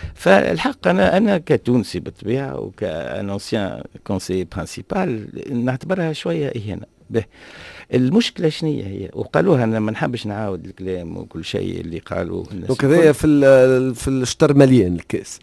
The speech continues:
Speaker 1: ال-، ال-، آه،
Speaker 2: خاطر
Speaker 1: هذه
Speaker 2: في، في
Speaker 1: الشطر
Speaker 2: شطر فارغ، سامحني،
Speaker 1: هو،
Speaker 2: في
Speaker 1: لا،
Speaker 2: شطر.
Speaker 1: هو انا بالنسبه لي انا فارغ الكاس، <laughs> سامحني، آه.
Speaker 2: آه.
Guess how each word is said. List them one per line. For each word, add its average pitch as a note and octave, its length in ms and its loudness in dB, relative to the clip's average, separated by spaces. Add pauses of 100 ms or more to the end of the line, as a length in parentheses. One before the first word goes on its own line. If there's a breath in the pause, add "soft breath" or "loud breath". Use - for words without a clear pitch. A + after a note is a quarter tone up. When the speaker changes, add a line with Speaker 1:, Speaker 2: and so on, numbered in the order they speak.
(100)
Speaker 1:
ال-، B2 180 -6
ال-، C3 280 2
آه، C#3+ 220 4
Speaker 2:
خاطر C#3 240 2
Speaker 1:
هذه D3+ 80 6
Speaker 2:
في، D3+ 480 4
في C#3 120 4
Speaker 1:
الشطر D3+ 40 8
Speaker 2:
شطر F3+ 320 10
فارغ، D#3+ 320 10
سامحني، A#2 400 6
Speaker 1:
هو، A3 120 12
Speaker 2:
في F#3+ 100 10
Speaker 1:
لا، G3+ 120 8
Speaker 2:
شطر. F#3+ 120 8
Speaker 1:
هو F#3+ 200 4
انا F#3 200 4
بالنسبه F3 420 0
لي F3 180 4
انا F3+ 140 4
فارغ C3 340 8
الكاس، - 480 -4
<laughs> - 140 -4
سامحني، G2 480 4
آه. - 20 2
Speaker 2:
آه. G2+ 140 -2